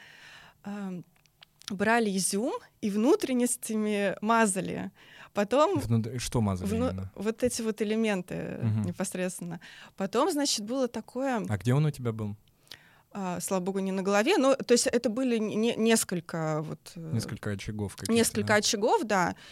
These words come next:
Speaker 1: И у меня до сих пор, кстати, теперь на всю жизнь остались шрамы, потому что, ну, выжигали это просто... Мне его лечили несколько месяцев,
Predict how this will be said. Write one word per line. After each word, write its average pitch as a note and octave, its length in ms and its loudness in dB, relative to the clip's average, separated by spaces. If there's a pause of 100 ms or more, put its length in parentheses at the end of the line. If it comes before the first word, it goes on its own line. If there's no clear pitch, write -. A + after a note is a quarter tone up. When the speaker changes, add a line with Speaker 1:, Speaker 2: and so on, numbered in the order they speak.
(240)
Speaker 1:
И F#3 240 -2
у F#3 40 -2
меня G3 160 0
до F#3+ 100 -2
сих - 200 -6
пор, F#3+ 200 -2
кстати, - 240 -10
теперь - 200 -6
на E3+ 80 -2
всю F3 180 -4
жизнь E3+ 300 -4
остались F3 460 -6
шрамы, E4+ 420 0
потому F#3+ 320 0
что, F3 280 -2
ну, F#3 160 -2
выжигали F3+ 460 -2
это F3 160 -8
просто... E3+ 840 -8
Мне F#3+ 160 -2
его F#3+ 120 -2
лечили G3+ 280 0
несколько F3+ 340 -4
месяцев, - 560 0